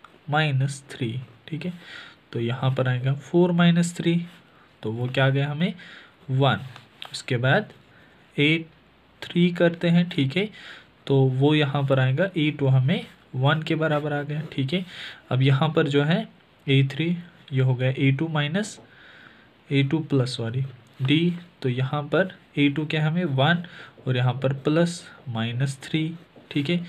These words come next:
इसको यहाँ पर फर्दर करते हैं तो यहाँ पर आएगा हमें इस तरीके से, और यहाँ पर ए टू का वैल्यू हमें क्या आएगा, माइनस टू, इस तरीके से आ गया।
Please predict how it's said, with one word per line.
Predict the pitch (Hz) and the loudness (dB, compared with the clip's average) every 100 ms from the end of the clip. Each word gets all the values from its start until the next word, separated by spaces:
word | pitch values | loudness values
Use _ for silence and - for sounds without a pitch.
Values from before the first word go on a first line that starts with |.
| - - - _ - | -14 -20 -20 _ -10
इसको | 135 - | -6 0
यहाँ | 135 127 139 | 2 2 0
पर | 139 139 | 0 0
फर्दर | 139 143 139 143 | -2 -2 0 -2
करते | 139 139 139 | -2 -4 -2
हैं | 147 175 | -4 -2
तो | 175 | -2
यहाँ | 131 117 120 | -2 -2 -6
पर | 127 120 | -6 -6
आएगा | 120 120 | -6 -6
हमें | 123 127 175 190 - _ _ _ _ _ - | -4 -2 -4 -6 -16 _ _ _ _ _ -12
इस | 135 | -8
तरीके | - 139 139 139 | -2 -2 -2 -6
से, | - 180 - - - - _ 160 | -8 -10 -12 -20 -20 -20 _ -2
और | 156 | 2
यहाँ | 143 131 131 | 4 4 2
पर | 131 139 | 0 -2
ए | 143 127 | 0 -2
टू | 123 127 | -2 -4
का | 127 | -4
वैल्यू | 120 120 120 | -4 -4 -4
हमें | 127 127 123 | -2 -2 -2
क्या | 127 120 | -6 -6
आएगा, | 123 165 | -4 -6
माइनस | 156 120 117 151 214 - - _ - - | -4 -4 -2 -4 -6 -12 -18 _ -18 -4
टू, | 165 165 165 - _ _ _ | -4 -4 -10 -18 _ _ _
इस | 139 135 | -8 -4
तरीके | 139 135 | -2 -2
से | 135 139 | 0 -2
आ | |
गया। | 131 135 | 0 0